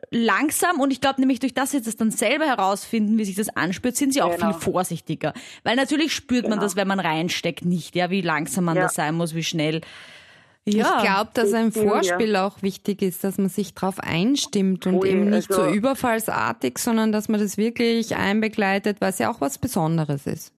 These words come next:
Speaker 1: Und dann noch der Max, er ruft an zum Thema Sexsucht. Das hatten wir schon ein paar Mal in der Sendung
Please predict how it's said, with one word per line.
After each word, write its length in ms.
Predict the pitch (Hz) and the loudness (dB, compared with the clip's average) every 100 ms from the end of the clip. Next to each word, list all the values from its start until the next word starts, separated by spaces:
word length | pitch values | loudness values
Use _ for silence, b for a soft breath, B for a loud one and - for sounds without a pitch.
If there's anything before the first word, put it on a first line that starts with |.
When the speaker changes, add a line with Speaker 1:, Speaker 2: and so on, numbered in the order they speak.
| _ | _
Speaker 1:
Und 220 | 233 214 - | 0 2 2
dann 140 | - | 2
noch 100 | 214 | 2
der 120 | 254 | 2
Max, 300 | 240 226 - | 4 2 2
er 140 | - 220 | 0 2
ruft 180 | 233 220 | 2 4
an 200 | 208 254 | 4 4
zum 200 | 254 226 | 2 2
Thema 260 | 226 202 | 2 2
Sexsucht. 1040 | 190 - 240 247 - - - 190 277 - - | 2 2 0 0 0 -2 2 0 0 -4 -8
Das 180 | 214 - | -4 -2
hatten 280 | 277 - | -2 0
wir 120 | 320 311 | 2 2
schon 160 | 320 | 2
ein 100 | 269 | 0
paar 180 | 262 247 | 2 0
Mal 220 | 254 254 | 2 2
in 120 | 240 247 | 2 0
der 80 | 247 | 0
Sendung 380 | 214 233 247 | 0 0 -2